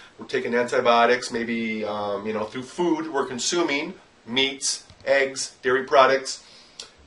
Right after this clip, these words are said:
These antibiotics actually really can atrophy these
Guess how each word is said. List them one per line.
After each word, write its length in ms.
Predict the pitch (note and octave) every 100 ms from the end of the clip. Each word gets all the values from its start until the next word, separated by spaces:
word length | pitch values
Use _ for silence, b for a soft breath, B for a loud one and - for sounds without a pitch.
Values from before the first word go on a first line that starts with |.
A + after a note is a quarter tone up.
| -
These 220 | E3 F#3+
antibiotics 800 | E3 F3 F#3 D3 C#3+ C#3 B2 -
actually 600 | B2+ B2 - C3+ B2 A#2 B B B B _
really 420 | G#2 A2 D#3+ D#3 B2
can 240 | - B2 C3+
atrophy 920 | D3+ F3 - C3 - B2 A2 A2+ A2+ _ _ _ _ _
these 400 | A2+ B2 A#2+ -